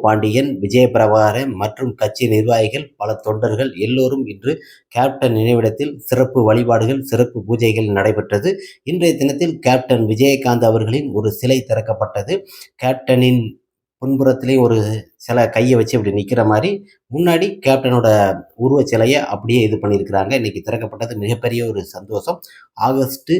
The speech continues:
இருபத்தஞ்சு கேப்டனின் உருவ சிலைகளும் கேப்டனின் கோயிலும் புதுப்பிக்கப்பட்டு மிக பொலிவுடன் இருக்கும் நமது கேப்டன் விஜயகாந்த் அவர். கேப்டனின் இரு தங்க புதல்வன்கள் இருவருமே அந்த சிலையை திறந்து வச்சு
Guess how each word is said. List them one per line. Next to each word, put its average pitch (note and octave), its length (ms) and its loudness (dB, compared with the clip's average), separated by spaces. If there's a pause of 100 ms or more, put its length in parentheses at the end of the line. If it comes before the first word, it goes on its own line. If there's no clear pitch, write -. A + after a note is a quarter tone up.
(320)
இருபத்தஞ்சு C#3+ 600 -2 (100)
கேப்டனின் B2 560 0 (260)
உருவ A#2+ 280 4
சிலைகளும் B2 520 0 (160)
கேப்டனின் A#2 540 -2
கோயிலும் A#2+ 500 2
புதுப்பிக்கப்பட்டு A2+ 800 -2
மிக G#2 280 -2
பொலிவுடன் A#2 580 -2
இருக்கும் G2+ 360 -4
நமது F#2+ 240 -6
கேப்டன் G2+ 460 -6
விஜயகாந்த் G2+ 580 -2
அவர். F#2+ 100 -6 (200)
கேப்டனின் C3+ 580 2 (100)
இரு B2 300 4
தங்க B2 380 2
புதல்வன்கள் A2 640 0 (100)
இருவருமே A#2+ 560 0 (140)
அந்த F#2 320 -8
சிலையை G#2 280 -4
திறந்து G2 340 -6
வச்சு G2 280 -8